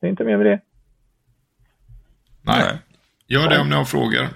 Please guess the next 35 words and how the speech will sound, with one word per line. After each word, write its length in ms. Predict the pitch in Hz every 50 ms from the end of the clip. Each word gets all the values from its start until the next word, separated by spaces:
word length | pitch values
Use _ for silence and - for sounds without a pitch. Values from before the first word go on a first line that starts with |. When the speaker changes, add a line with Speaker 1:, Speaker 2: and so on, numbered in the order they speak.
| - - - -
Speaker 2:
Finns 300 | 123 120 123 123 - -
nog 80 | 120
inte 200 | 113 113 - 123
många 320 | 117 113 117 110 107 107 107
som 160 | - - 107
är 60 | 107
bättre 340 | 101 95 98 - - - 117
på 120 | - -
det 60 | 98 101
här 160 | 98 95 92
än 120 | 95 98
vad 100 | 95 95
du 220 | 90 98 107 120 117
är, 80 | 95 90 90 -
skulle 220 | - - - -
jag 60 | 90 90
vilja 180 | 90 90 90
säga. 220 | - - - - - - - _ _ _ _ _ _ - - _ _ _ _ _ -
Speaker 1:
Alltså, 180 | 160 156 - 214
jag 120 | 208 202
tror, 300 | - 220 220 220 214 208 175 156
jag 160 | 151 214 202 190
har 120 | 202 208
ju 60 | 208
i 40 | 214
alla 160 | 208 214 202
fall 360 | - 226 220 220 214 220 202
lagt, 460 | 185 180 175 165 165 - - _ _ -
mm, 440 | 180 180 180 180 185 185 156 - - - - 123 117 220 254 - - - - - - 175 175 170
den 220 | 185 190 185 190
mesta 460 | 220 214 - - - - _ - 226
av 140 | 220 208 196
min 160 | 190 185 180
vakna 460 | 170 190 165 131 - - - 160 151
tid 600 | 143 - - 185 190 185 180 175 165 143 - -